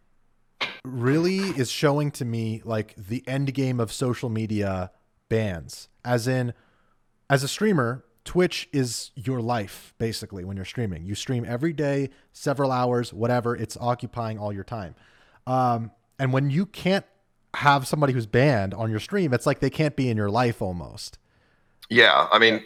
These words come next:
Speaker 2: you know, streaming's like a lifestyle, yeah. And if someone's banned, you're gonna hang out with them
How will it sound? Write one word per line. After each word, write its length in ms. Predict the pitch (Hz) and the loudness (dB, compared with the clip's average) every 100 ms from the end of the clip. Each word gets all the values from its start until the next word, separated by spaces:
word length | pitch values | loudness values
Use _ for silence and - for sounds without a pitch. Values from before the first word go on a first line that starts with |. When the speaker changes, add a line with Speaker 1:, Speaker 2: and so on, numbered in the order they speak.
| - | -4
Speaker 2:
you 140 | 143 | 2
know, 100 | 90 | 4
streaming's 460 | - 151 147 127 104 | 4 4 4 4 6
like 140 | 110 | 8
a 40 | 104 | 8
lifestyle, 640 | 104 98 - 71 55 62 | 6 4 4 6 6 6
yeah. 300 | 76 60 57 | 6 6 6
And 200 | 65 64 - - - _ - | 0 -6 -14 -20 -20 _ -2
if 100 | - | 4
someone's 360 | 113 117 95 | 8 8 6
banned, 500 | - 104 80 65 - - _ _ _ | 6 6 6 4 0 -10 _ _ _
you're 220 | - 92 90 | -4 -2 4
gonna 220 | 110 107 | 6 8
hang 180 | 104 95 | 8 8
out 160 | 92 | 6
with 140 | 87 - | 4 2
them 340 | 82 76 - | 2 2 -4